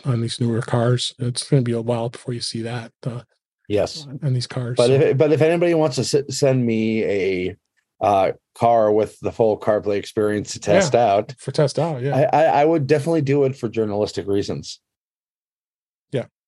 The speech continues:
Speaker 1: So far, the cars that are gonna support, uh, next generation CarPlay is gonna be Acura, Audi, not G M, Ford, <laughs> Honda,
Speaker 2: <laughs>
Speaker 1: Jaguar, uh, Land Rover, Mercedes-Benz, Nissan, Porsche, and Volvo.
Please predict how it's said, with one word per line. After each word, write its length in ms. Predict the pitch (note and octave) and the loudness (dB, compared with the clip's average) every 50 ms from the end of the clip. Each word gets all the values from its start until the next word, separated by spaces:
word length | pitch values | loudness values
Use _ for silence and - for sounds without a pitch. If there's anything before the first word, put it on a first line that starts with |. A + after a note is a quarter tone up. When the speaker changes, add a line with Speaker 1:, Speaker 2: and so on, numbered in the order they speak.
| _ _ _ _ | _ _ _ _
Speaker 1:
So 160 | - - F3+ E3 | 0 0 2 2
far, 400 | - F3+ F3 E3+ E3 D#3 C3+ - | 4 4 4 4 4 4 2 0
the 80 | - C#3+ | -2 -2
cars 300 | - - D#3 D#3 D3+ C3 | 2 2 4 4 4 4
that 100 | D3+ C#3 | 4 2
are 60 | B2+ | 4
gonna 240 | B2 C#3+ C#3+ D3 C#3 | 4 4 4 4 2
support, 520 | - C#3+ C3 - - C3+ A#2+ B2 A#2+ - | 0 -2 -2 0 0 0 0 0 -2 -4
uh, 140 | B2+ A#2 A#2+ | -2 -2 -2
next 220 | A#2+ A#2 A#2+ - | -2 -4 -4 -4
generation 480 | - C3+ B2 A#2 A#2+ A#2+ A#2 - A#2+ A2 | -2 -2 -2 -2 -2 -4 -6 -6 -10 -8
CarPlay 380 | - A#2+ A#2 A2+ - - A2+ | -6 -6 -6 -4 -2 -2 -2
is 120 | A2 G#2 - | -2 -4 -4
gonna 200 | - A#2+ A#2 G#2+ | -4 -4 -4 -4
be 120 | A2+ B2 | -6 -8
Acura, 580 | G#2+ G#2 G#2+ B2 B2+ - - A#2 A#2+ A#2 A#2 A#2 | -8 -6 -4 -4 -4 0 0 2 2 2 2 0
Audi, 380 | C3 B2+ A#2 A#2 A#2 A2+ A#2+ - - - - - - - _ _ _ _ _ | -2 -2 -2 -2 -2 -4 -6 -10 -14 -20 -20 -20 -20 -20 _ _ _ _ _
not 260 | A#2+ B2+ - - C#3+ | -10 -10 -8 -8 -4
G 180 | - F3 F3+ F#3 | 0 2 2 2
M, 360 | G#3+ C4+ A#3 G#3+ A3 - - _ _ | 2 2 0 0 -2 -2 -6 _ _
Ford, 520 | _ - - C3 B2+ C#3 C#3 D3 D3+ D3+ C3 - - G3 - - | _ -2 2 4 6 6 6 6 6 4 2 2 2 0 0 0
<laughs> 220 | - - - - | -6 -12 -14 -6
Honda, 480 | - - D3 D3 D3 C#3+ D3 D3 C#3+ C#3 - - - D3 C3+ - C3+ C3+ | -2 2 2 2 4 4 4 2 2 0 -4 -8 -8 -8 -6 -8 -8 -10
Speaker 2:
<laughs> 420 | - _ _ D#3 D3 D3 - - D#3 | -10 _ _ -20 -20 -18 -10 -8 -4
Speaker 1:
Jaguar, 680 | C3 C#3 C3+ C#3 C#3 C#3+ C#3+ C#3 C3+ C3+ C#3 C#3 - - - _ _ _ _ _ - | 0 0 2 2 4 4 4 4 4 2 2 0 -2 -8 -16 _ _ _ _ _ -2
uh, 220 | C#3 C3+ B2+ B2 | 0 0 0 0
Land 300 | B2 C#3 C#3+ C#3+ D3 C#3 | 2 2 2 2 2 4
Rover, 280 | C#3+ C#3+ C#3 C3 C#3 C3+ | 4 4 4 4 2 2
Mercedes-Benz, 720 | C3 B2 - C#3+ C3+ C3+ C#3 A#2+ - A#2+ A#2+ A#2+ A2+ A2+ | 2 2 2 2 2 2 2 0 0 0 0 0 0 -2
Nissan, 540 | B2 B2 B2+ - - B2 A#2+ A#2+ A#2+ A#2+ A2+ | -2 -2 -2 -2 -2 -2 -2 -2 -2 -4 -6
Porsche, 580 | - - - B2 B2 - - A#2+ A#2 A#2+ A2+ - - - - - | -6 -6 -6 -4 -4 -4 -6 -6 -6 -8 -10 -12 -18 -20 -18 -14
and 240 | - G2 G2 G2+ G#2 | -14 -12 -12 -12 -12
Volvo. 480 | - G#2 A#2+ D3 C#3+ B2+ - - - | -8 -6 -6 -4 -4 -6 -10 -14 -18